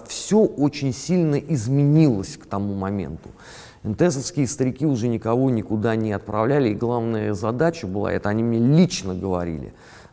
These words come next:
а, чтобы сохранить условно память о том, что было,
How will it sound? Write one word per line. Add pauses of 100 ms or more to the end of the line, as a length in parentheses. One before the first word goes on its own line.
а,
чтобы
сохранить
условно
память
о
том,
что
было,